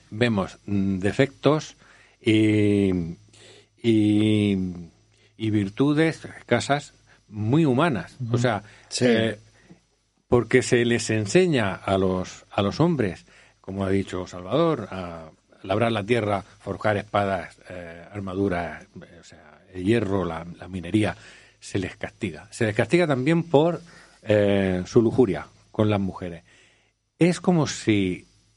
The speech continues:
Speaker 1: ese Dios, entre comillas, no deseara que los hombres evolucionaran. Es como si nosotros, eh, tuviéramos a, a personas, mm, mm,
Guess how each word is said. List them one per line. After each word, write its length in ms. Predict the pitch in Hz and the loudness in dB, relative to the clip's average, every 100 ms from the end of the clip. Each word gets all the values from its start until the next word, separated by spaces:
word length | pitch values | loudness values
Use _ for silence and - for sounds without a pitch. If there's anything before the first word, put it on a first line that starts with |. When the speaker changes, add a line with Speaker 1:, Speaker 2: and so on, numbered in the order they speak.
| _ | _
Speaker 1:
ese 360 | - 156 - 113 | -2 -2 0 0
Dios, 300 | 113 151 - | 2 0 0
entre 220 | 101 113 | -4 -2
comillas, 500 | 135 139 113 113 113 | 0 0 0 0 -2
no 240 | 113 139 165 | -2 0 2
deseara 460 | 170 - 135 147 | 2 2 2 2
que 160 | 123 110 | 0 0
los 160 | 98 - | 0 -2
hombres 260 | 127 139 107 | -2 -2 0
evolucionaran. 640 | 101 95 - 156 170 98 - - - _ _ | 0 -2 -4 -6 -6 -10 -16 -20 -20 _ _
Es 120 | 165 | 2
como 200 | 165 190 | 4 2
si 380 | 165 - 110 95 | 0 0 0 0
nosotros, 600 | 95 107 131 160 165 170 170 - - - | -4 -4 -2 0 2 0 -4 -16 -20 -4
eh, 460 | 113 110 107 107 101 | 2 4 4 2 2
tuviéramos 680 | 120 131 147 139 135 127 - - | 2 2 2 2 0 0 -6 -4
a, 560 | 110 110 104 101 95 - _ | -2 0 -2 -6 -8 -14 _
a 100 | 110 | -12
personas, 720 | 107 104 127 123 120 117 98 - | -8 0 2 2 2 0 -4 -6
mm, 460 | 113 107 104 104 104 110 - - _ _ _ | -2 -2 -2 -4 -10 -16 -20 -20 _ _ _
mm, 320 | 117 107 101 | -12 -8 -8